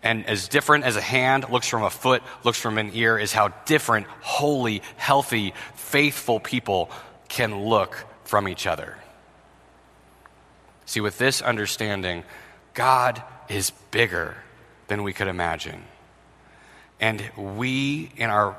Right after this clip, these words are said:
in our following of him and being faithful to him, will expand into such unique and different ways. And it's what the world needs. It's what the body of Christ needs. And it will more accurately reflect the true, full image of Christ.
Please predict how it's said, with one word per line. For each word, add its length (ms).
in 100
our 100
following 520
of 100
him 140
and 100
being 200
faithful 440
to 140
him, 280
will 140
expand 440
into 280
such 480
unique 580
and 180
different 460
ways. 440
And 120
it's 160
what 120
the 80
world 400
needs. 500
It's 160
what 80
the 80
body 260
of 100
Christ 380
needs. 340
And 140
it 80
will 160
more 400
accurately 500
reflect 600
the 80
true, 680
full 440
image 540
of 160
Christ. 600